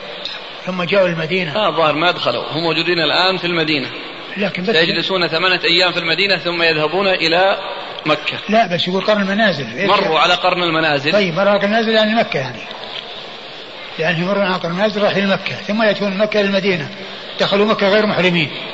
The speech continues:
Speaker 2: بارك
Speaker 1: ثم
Speaker 2: الله فيك. "مروا على قرن المنازل ولم يأتوا مكة إلا
Speaker 1: نعم.
Speaker 2: بعد ثمانية أيام سيجلسون في المدينة".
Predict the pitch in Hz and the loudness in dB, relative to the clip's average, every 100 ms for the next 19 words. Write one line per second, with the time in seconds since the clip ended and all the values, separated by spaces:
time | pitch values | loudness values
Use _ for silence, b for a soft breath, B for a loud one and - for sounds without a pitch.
0 | - - - - - - 160 160 196 160 | -12 -14 -14 -14 -14 -8 0 2 2 2
1 | 160 170 - - - B B 147 196 175 | 2 0 -2 -8 -10 B B 0 2 2
2 | 170 151 180 175 170 190 185 175 170 170 | 2 4 4 4 4 2 4 2 2 2
3 | 202 196 208 180 170 180 208 185 208 - | 2 2 2 2 2 4 4 4 2 0
4 | - 214 208 170 - 143 139 - - - | 2 2 4 2 0 0 2 -2 -4 -10
5 | - - - - - - - - - - | -12 -14 -14 -14 -14 -14 -12 -12 -12 -14
6 | - - - 226 247 220 180 170 214 196 | -14 -14 -6 0 2 4 4 4 4 4
7 | 170 180 233 - 190 190 240 254 202 196 | 2 2 2 2 2 4 4 2 0 0
8 | 170 170 220 180 170 156 135 | 0 0 0 0 0 0 0